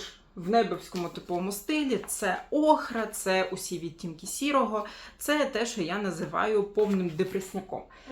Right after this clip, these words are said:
І також зв'язок між цими ілюстраціями і текстом, е, доволі примарний. Якщо от буквально читати, що описано в тексті, і порівнювати, що намальовано, то є деякі розбіжності. Ну, також кожен розділ чимось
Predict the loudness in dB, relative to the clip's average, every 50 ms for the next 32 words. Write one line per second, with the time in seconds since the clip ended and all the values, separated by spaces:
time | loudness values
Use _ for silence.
0 | -16 -8 -6 -4 -4 -2 -2 -4 -6 -4 -2 0 0 0 0 -2 -4 0 2 2
1 | 2 2 0 -2 0 -2 -2 -2 -2 -2 -2 -2 -2 0 -2 -2 -2 -2 -2 -2
2 | -2 0 0 0 0 -2 -2 -4 -4 -4 -4 -8 -4 -2 -2 -2 -2 -4 -2 -2
3 | -2 -2 -2 -2 -2 0 0 0 0 0 0 0 0 -2 -2 -2 -2 -2 0 0
4 | -2 -2 -4 -6 -8 -4 -4 -4 -4 -2 0 0 0 0 0 -4 -2 -2 0 0
5 | 0 -2 -6 -10 -10 -8 -8 -8 -6 -8 -10 -8 -6 -6 -8 -4 -4 -4 -4 -2
6 | -2 -2 -2 -2 -4 -6 -6 -6 -8 -8 -8 -8 -8 -8 -8 -10 -10 -10 -10 -10
7 | -10 -10 -12 -12 -16 -18 -18 -12 -4 -2 -2 2 4 6 6 6 6 4 2 -2
8 | -4 -6 -4 -4 -2 -2 0 0 2 6 6 6 6 6 2 2 2 0 -2 -4
9 | -2 4 6 6 8 6 4 4 2 -4 -10 -18 -18 -12 -12 -8 -4 0 0 2
10 | 0 0 -4 -6 -2 0 2 2 2 0 0 -2 -4 -4 -4 -4 -4 -6 -6 -8
11 | -8 -8 -10 -12 -14 -12 -12 -12 -8 -6 -6 -6 -6 -8 -10 -6 -2 0 0 0
12 | -2 -6 -12 -20 -4 -2 -2 -2 -2 -4 -2 0 0 0 2 2 0 0 0 -2
13 | -4 -4 -4